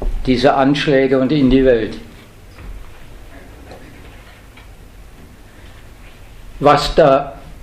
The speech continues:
Frankreich oder diese, diese Karikaturenschreiber als, die werden ja von den Attentätern als Repräsentanten, na ja,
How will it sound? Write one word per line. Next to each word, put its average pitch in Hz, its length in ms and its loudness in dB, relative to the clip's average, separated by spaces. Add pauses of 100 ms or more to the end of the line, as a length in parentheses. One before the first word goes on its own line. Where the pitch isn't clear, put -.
(140)
Frankreich 156 960 2 (280)
oder 156 300 6
diese, 147 420 4
diese 143 460 0
Karikaturenschreiber 143 1500 2
als, 147 640 0
die 127 160 2
werden 160 300 4
ja 160 180 2
von 151 220 0
den 143 140 2
Attentätern 143 680 2
als 131 260 0
Repräsentanten, 135 1080 2 (1500)
na 131 120 2
ja, 127 380 2